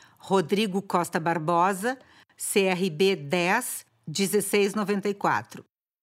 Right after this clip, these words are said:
C oito sete um, Coutinho, Cláudia.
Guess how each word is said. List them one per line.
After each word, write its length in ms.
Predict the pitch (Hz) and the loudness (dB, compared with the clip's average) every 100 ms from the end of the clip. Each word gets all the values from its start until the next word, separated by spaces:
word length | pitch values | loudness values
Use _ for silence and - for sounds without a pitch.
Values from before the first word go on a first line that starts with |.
| _ _ _ _ _ _ _ _ | _ _ _ _ _ _ _ _
C 540 | - - - 240 262 262 _ | -8 -4 2 2 2 -2 _
oito 260 | 226 233 - | 2 2 2
sete 480 | - 214 196 - 214 | -2 -2 -2 -2 0
um, 320 | 208 262 277 - _ | 2 0 -4 -8 _
Coutinho, 760 | - 196 202 - 208 208 247 | 0 0 0 -2 0 0 0
Cláudia. 640 | 262 - 180 143 147 131 | -2 0 2 2 -4 -6